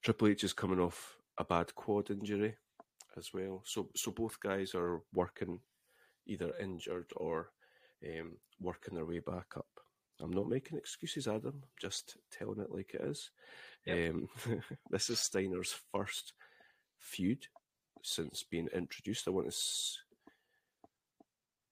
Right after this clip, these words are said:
Speaker 1: I want to say it can only have been introduced in the last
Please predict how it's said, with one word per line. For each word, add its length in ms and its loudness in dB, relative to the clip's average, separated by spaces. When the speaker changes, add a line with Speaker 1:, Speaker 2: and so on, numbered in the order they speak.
Speaker 1:
I 40 -2
want 160 0
to 60 -6
say 120 -2
it 120 -4
can 100 -4
only 180 2
have 80 0
been 120 -2
introduced 640 -2
in 60 0
the 80 0
last 460 -2